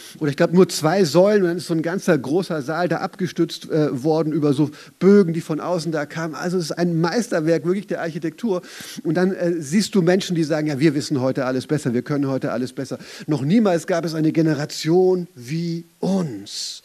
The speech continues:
Keine Generation vor uns hat so viel gewusst. Und überhaupt auf anderen Erdteilen und in anderen Kulturen, ja, die checken ja leider auch nicht, was wir alle schon längst begriffen haben. Ich finde, das ist das Selbstbild des modernen westlichen Menschen.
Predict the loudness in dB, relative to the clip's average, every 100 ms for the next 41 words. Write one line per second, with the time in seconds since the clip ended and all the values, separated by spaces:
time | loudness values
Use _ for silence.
0 | -10 0 4 4 4 4 4 2 2 2
1 | 4 4 4 0 -4 -4 -6 -4 -2 -2
2 | 0 0 -2 -14 -18 -20 -18 -16 -4 -2
3 | 0 2 4 4 4 0 -8 -4 0 2
4 | 0 0 -4 -4 -2 2 2 0 -2 -2
5 | -2 -2 -4 -2 2 4 4 0 -8 -8
6 | 0 0 0 -2 -2 -2 -4 -6 -8 -6
7 | -4 -4 -4 -6 -6 -8 -8 -8 -2 -2
8 | 0 -4 -6 _ _ -8 -6 -6 -4 -6
9 | -4 -8 -8 -14 _ _ -8 -6 -10 -14
10 | -18 -20 _ _ _ _ _ _ -12 -4
11 | -2 0 -2 -2 -2 0 4 4 2 -4
12 | -12 2 6 8 8 6 0 -20 -10 -6
13 | 0 2 4 4 4 2 0 0 -2 -4
14 | -8 -6 -8 -8 -8 -8